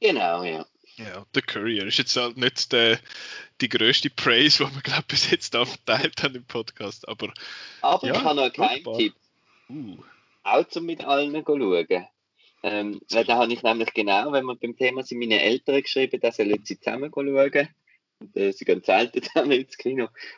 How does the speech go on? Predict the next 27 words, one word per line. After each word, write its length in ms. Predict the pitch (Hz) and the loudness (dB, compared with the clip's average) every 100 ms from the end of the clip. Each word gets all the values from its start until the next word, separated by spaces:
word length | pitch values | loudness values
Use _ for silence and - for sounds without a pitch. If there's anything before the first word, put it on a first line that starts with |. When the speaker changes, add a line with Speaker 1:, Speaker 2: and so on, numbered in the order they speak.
| _ | _
Speaker 1:
Und, 300 | 98 98 101 | -2 -2 2
äh, 120 | 104 95 | 4 4
sind 220 | 117 95 | 2 -2
sie 60 | |
dann 100 | 98 | -2
gegangen 360 | 82 92 92 117 | -2 0 2 2
und 200 | 123 101 | 0 -2
haben 180 | 95 92 | -4 -4
ihn 220 | 95 92 - | -6 -10 -12
super 360 | - 120 - 127 | -2 0 0 -4
gefunden. 480 | - 113 117 120 - _ - - _ | 2 2 4 2 0 _ -20 -20 _
Und 380 | 101 98 98 - | 4 4 2 -8
ich 120 | - | -6
tue 140 | 104 95 | 0 2
den 100 | 90 | 4
auch 40 | 92 | 2
so 100 | 104 | 0
ein 40 | |
bisschen 140 | - 87 | -2 -2
im 140 | 82 | -2
Geschäft 400 | - 113 117 - | 0 0 0 -4
rumverbreiten. 840 | 101 117 117 - 101 95 101 110 | -2 -2 -4 -6 0 0 2 0
Und 160 | 87 - | 0 2
das 140 | 110 | 0
ist 160 | 107 - | 0 -2
Lunana. 960 | - 107 110 107 90 92 120 101 82 - _ _ _ _ - | 0 2 0 2 4 4 4 2 2 -2 _ _ _ _ -6
Äh, 120 | 82 | -4